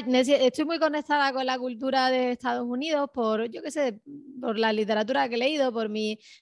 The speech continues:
mi chico que también ha vivido mucho allí, ha trabajado allí. Al final,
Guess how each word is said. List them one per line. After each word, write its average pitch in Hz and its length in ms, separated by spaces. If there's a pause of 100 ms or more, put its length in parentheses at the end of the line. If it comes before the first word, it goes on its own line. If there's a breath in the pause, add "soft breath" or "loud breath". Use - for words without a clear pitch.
(120)
mi 220 160
chico 269 280
que 226 80
también 208 280
ha 214 80
vivido 208 320
mucho 202 240
allí, 254 160
ha 240 100
trabajado 202 400
allí. 226 240
Al 240 100
final, 240 320